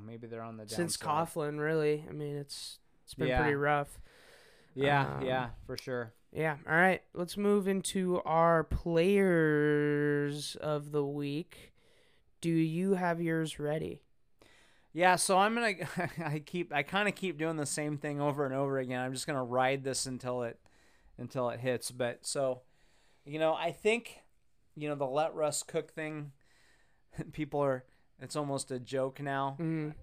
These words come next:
Speaker 1: I, I think this week, you know, it's m-, gonna be more like, "Let's let him use the microwave.
Speaker 2: Yeah.
Speaker 1: Let's let him heat some shit up."
Speaker 2: Yeah.
Speaker 1: So I think you're gonna see, and it sounds like Chris Carson's probably out.
Speaker 2: Mm-hmm.
Speaker 1: Um, we'll see about that.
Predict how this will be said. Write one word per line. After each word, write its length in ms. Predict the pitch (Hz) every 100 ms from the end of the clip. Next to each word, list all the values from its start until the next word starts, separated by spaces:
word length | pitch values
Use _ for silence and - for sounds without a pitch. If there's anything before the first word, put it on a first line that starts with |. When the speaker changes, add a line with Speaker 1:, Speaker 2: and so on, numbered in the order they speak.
| -
Speaker 1:
I, 160 | 131 139 - 143
I 120 | 139
think 280 | 151 190 143
this 220 | 147 151
week, 260 | 156 156 143
you 60 | 147
know, 160 | 139 131
it's 160 | - 131
m-, 140 | 131 -
gonna 160 | 139
be 120 | 131 135
more 200 | 135 127
like, 220 | 123 143
"Let's 220 | 151 -
let 160 | 165 151
him 140 | 143
use 220 | 143 139
the 100 | 139
microwave. 800 | 123 123 135 143 143 143 143 - -
Speaker 2:
Yeah. 220 | 170 180 - -
Speaker 1:
Let's 160 | 135 156
let 140 | 151
him 100 | 139
heat 240 | 117 147 -
some 160 | 139
shit 300 | 123 - 139
up." 240 | 135 139 151
Speaker 2:
Yeah. 280 | 151 143 - - _ _ -
Speaker 1:
So 120 | 160
I 100 | 165
think 200 | 202 190
you're 120 | 185
gonna 180 | 165 160
see, 300 | 143 165 147 - -
and 120 | 147
it 120 | 143
sounds 240 | 185 190
like 180 | 196 165
Chris 260 | - 147 -
Carson's 480 | 143 131 - 139 123
probably 480 | 143 139 135 135
out. 300 | 131 135 139 - -
Speaker 2:
Mm-hmm. 260 | 160 160 160
Speaker 1:
Um, 440 | 120 120 113 113 -
we'll 160 | 127 123
see 320 | - 135 123
about 360 | 120 123 120
that. 340 | 123 120 120